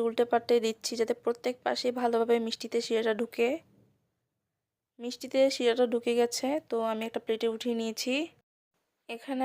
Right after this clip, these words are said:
আমি গুঁড়া দুধ আর ঘিটা ভালোভাবে মিশিয়ে নিয়েছিলাম, তো এখানে আমি মিষ্টিগুলো ভালোভাবে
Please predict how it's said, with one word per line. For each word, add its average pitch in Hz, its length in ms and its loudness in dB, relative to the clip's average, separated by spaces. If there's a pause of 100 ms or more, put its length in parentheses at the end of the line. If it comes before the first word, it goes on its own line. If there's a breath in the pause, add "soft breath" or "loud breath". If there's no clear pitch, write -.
আমি 254 120 2 (120)
গুঁড়া 233 260 2
দুধ 240 220 0 (220)
আর 220 100 2 (240)
ঘিটা 226 380 -4 (100)
ভালোভাবে 233 360 -2 (120)
মিশিয়ে 220 340 -4
নিয়েছিলাম, 226 720 -4 (640)
তো - 100 -20 (100)
এখানে 233 240 -6 (100)
আমি 226 140 -6 (320)
মিষ্টিগুলো 233 460 -4
ভালোভাবে 220 420 0